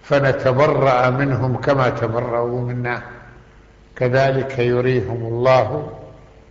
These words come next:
أعمالهم حسرات عليهم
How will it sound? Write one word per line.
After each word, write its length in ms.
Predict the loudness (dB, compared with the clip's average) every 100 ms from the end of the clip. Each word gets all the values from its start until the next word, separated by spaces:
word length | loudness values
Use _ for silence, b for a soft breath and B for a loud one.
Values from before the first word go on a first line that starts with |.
| -8
أعمالهم 840 | -4 -4 -2 -2 0 -2 -4 -6 -8 -6
حسرات 840 | -6 -2 0 2 4 2 0 -2 -8 -8 -10 -12
عليهم 460 | -12 -12 -14 -20